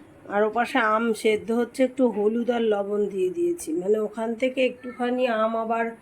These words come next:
ডালে দিয়ে দেব, আর একটু টক করব। তার আগেই ভুল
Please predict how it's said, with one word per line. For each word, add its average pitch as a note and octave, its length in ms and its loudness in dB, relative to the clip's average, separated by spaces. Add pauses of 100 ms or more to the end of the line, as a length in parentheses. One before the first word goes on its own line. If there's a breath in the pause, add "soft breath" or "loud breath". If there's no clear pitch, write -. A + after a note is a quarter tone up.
(680 loud breath)
ডালে G#3+ 280 6 (100)
দিয়ে G#3+ 240 4
দেব, F3 140 -4 (920)
আর G#3+ 140 4
একটু A#3+ 140 -4 (120)
টক A3+ 180 6 (180)
করব। D3 200 -6 (560)
তার A#3 200 2 (120)
আগেই A#3+ 320 2 (180)
ভুল A3+ 180 -2